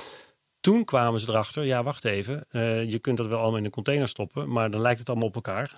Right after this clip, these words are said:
Laten we er een metafoor op plakken." Dus ons merk staat niet zozeer voor chocoladeproducten, maar voor, en dan krijg je dus de jaren tachtig met de massamedia die het heel makkelijk maken om allerlei beloftes, eh, de lucht in te gooien. Dan krijg je het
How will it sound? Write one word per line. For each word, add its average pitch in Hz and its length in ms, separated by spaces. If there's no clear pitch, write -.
Laten 127 380
we 135 60
er 143 60
een 147 80
metafoor 143 480
op 135 120
plakken." 101 340
Dus 107 120
ons 101 160
merk 107 280
staat 104 200
niet 98 140
zozeer 101 360
voor 104 140
chocoladeproducten, 117 840
maar 95 300
voor, 107 320
en 107 80
dan 101 80
krijg 104 280
je 113 60
dus 95 100
de 110 60
jaren 101 240
tachtig - 500
met 113 140
de 120 60
massamedia 113 720
die 98 100
het 101 100
heel 113 100
makkelijk 113 340
maken 107 340
om 107 80
allerlei 110 280
beloftes, 113 420
eh, 107 60
de 110 360
lucht 110 200
in 117 80
te - 60
gooien. 107 200
Dan 110 100
krijg 104 140
je 98 60
het - 80